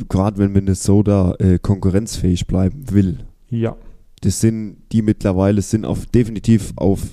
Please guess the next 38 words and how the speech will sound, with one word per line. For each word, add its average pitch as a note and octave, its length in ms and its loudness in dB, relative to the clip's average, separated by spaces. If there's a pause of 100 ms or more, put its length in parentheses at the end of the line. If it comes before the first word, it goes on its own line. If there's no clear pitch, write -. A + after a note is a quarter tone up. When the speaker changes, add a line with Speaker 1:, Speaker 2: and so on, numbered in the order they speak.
(320)
Speaker 1:
ich - 160 -6
würde A2 160 2
auch F#2 80 -4
Byron G2 320 -2
Buxton A2 380 -4
in A#2+ 60 -12
dem A#2 140 0
Moment A2+ 260 -6
noch A2+ 100 -2
auf, G#2 160 -2 (140)
ins - 140 -12
Boot A2+ 200 0
holen. A#2+ 300 0 (840)
Äh, G2+ 240 2 (100)
aber G2 200 0
das G#2+ 240 0
sind A2+ 120 -6
so G#2+ 120 -2
die G2+ 140 -2
Spieler, G#2+ 540 0
auf - 140 -8
die G#2 240 -4
sind G#2 340 -4
die G2+ 140 -2
Minnesota G2 540 -2
Twins G2 640 -8 (640)
mehr F2 280 -2
als G2 200 0
angewiesen. F#2 680 -2 (1080)
Mit, G#2 180 0 (220)
mit - 240 -2
denen A#2+ 280 4
steht A2+ 540 0
und G#2 180 -6
fällt G#2+ 400 0
die G#2 80 -2
Season. G2 480 -4 (1120)
Speaker 2:
Ja. A#2 300 -2